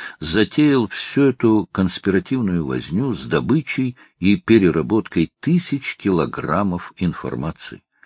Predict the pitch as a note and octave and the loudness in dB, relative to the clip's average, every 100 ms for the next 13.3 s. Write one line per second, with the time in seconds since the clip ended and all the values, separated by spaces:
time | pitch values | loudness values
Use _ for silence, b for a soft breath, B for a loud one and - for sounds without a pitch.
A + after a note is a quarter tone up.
0 | B B B G2 A2 G#2 - F3 - - | B B B 4 4 2 2 0 0 -2
1 | C3 C3 C3 B2 F2 _ - D#2+ - D2+ | 0 2 2 0 -4 _ -4 -4 0 -2
2 | - - F#2 F#2 D#2 F#2 G#2 A2+ F#2+ C#2 | -2 -2 2 2 2 2 4 6 4 2
3 | F2 C#2+ A2 C#3 C3+ C3+ - B B D#2+ | 0 2 2 0 -2 -6 -8 B B -4
4 | F2 F#2+ F2 D2 C2+ A2+ D3 - B2 A2+ | 2 2 2 0 2 2 0 -2 -2 -2
5 | A#2+ - - A2+ A#1+ C#2 C#3 B2+ - - | -2 -4 -4 -2 -2 0 0 0 -6 -8
6 | A2 - B B B A#2+ C3 D#2+ C2 C2 | -8 -10 B B B 0 2 -2 -2 -6
7 | - B1+ D2 C2 C2 C#2 D#2 C3+ - F#2 | -8 -6 -6 -4 -8 -4 0 0 0 0
8 | F2 - F#2 D#2+ D2+ D#2 D2 C2+ B1+ G#2 | 0 0 0 0 0 -4 -4 -6 -6 -2
9 | F#2 G#2+ G#2 G2 E2+ D2 D2+ C#2 D2+ - | 0 0 -4 -4 -4 -4 -4 -6 -10 -10
10 | - C2+ C2+ - - - _ _ _ _ | -8 -8 -8 -10 -16 -20 _ _ _ _
11 | _ _ - F2+ G2+ - F2 D#2 D3 C#3+ | _ _ -2 0 2 0 0 4 4 2
12 | C#3+ - B2+ B2 C3 A#2+ A2+ - G2+ G2 | -2 -2 0 0 -2 -6 -8 -6 -4 -4
13 | E2+ - | -4 -14